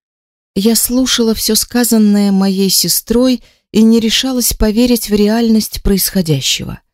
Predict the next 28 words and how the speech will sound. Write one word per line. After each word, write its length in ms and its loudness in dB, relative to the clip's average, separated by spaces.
Все 220 2
это 140 -2
было 200 0
каким-то 640 -2
ненастоящим. 1120 0
Казалось, 440 0
что 200 -2
я 220 0
открою 400 0
глаза 400 -2
и 100 -2
окажусь 500 -2
в 80 -6
спальне, 720 -2
а 80 0
позади 440 2
останется 580 0
страшный 600 -2
сон. 480 -4
Хотя 300 2
в 60 -2
нем 280 2
и 40 2
не 200 2
было 200 0
ничего 360 -2
по-настоящему 840 0
страшного. 720 -6